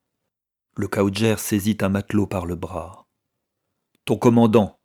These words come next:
interrogea-t-il en anglais. Cet homme n'eut même pas l'air de s'apercevoir qu'il était interpellé par un étranger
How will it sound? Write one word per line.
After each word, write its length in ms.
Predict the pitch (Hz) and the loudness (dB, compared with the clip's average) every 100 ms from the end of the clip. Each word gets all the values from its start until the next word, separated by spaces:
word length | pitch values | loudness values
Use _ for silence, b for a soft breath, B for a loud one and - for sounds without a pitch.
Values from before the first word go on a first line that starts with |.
| _ | _
interrogea-t-il 720 | 95 90 98 101 98 - 101 | -10 -6 -2 0 0 -2 -4
en 100 | 92 | -2
anglais. 540 | 87 85 87 85 90 - _ _ _ _ _ _ _ _ _ | -4 -6 -8 -10 -12 -20 _ _ _ _ _ _ _ _ _
Cet 360 | - 98 92 139 | -10 -10 -4 -2
homme 280 | 139 104 - | -2 -4 -4
n'eut 140 | 101 | -2
même 240 | 101 131 101 | 2 0 0
pas 180 | 104 | -2
l'air 180 | 101 135 | 0 0
de 100 | 104 | -2
s'apercevoir 760 | 95 98 95 - 98 90 123 123 | -4 -4 -4 -4 -4 -2 -4 -4
qu'il 160 | - | -6
était 280 | 92 113 104 | -4 -4 -4
interpellé 580 | 98 101 - - 95 127 | -4 -4 -8 -4 0 0
par 220 | 110 87 | -2 -4
un 80 | 92 | -4
étranger 680 | 101 - 101 98 90 87 95 | -4 -6 -8 -6 -6 -8 -10